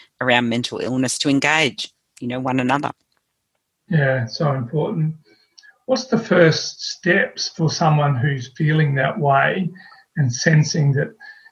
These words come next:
Speaker 2: you know, I guess there's a problem and they feel, as you say, stressed, and that's certainly a common word used,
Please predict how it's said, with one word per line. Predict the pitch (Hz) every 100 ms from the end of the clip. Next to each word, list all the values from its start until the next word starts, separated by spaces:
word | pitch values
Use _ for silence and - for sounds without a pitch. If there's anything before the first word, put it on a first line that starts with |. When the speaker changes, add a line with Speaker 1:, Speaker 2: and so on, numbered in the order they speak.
| _
Speaker 2:
you | 147
know, |
I | 135
guess | - 131
there's | - 135 131
a | 117
problem | 156 143 143 143
and | 139
they | 135
feel, | 131 175 143 156
as | 147 123
you | 139
say, | - -
stressed, | - - 190 170 156 160 - - - - -
and |
that's | 160 -
certainly | 175 170 147
a | 139
common | - 156 135 135 139
word | 139 131
used, | 139 143 135 127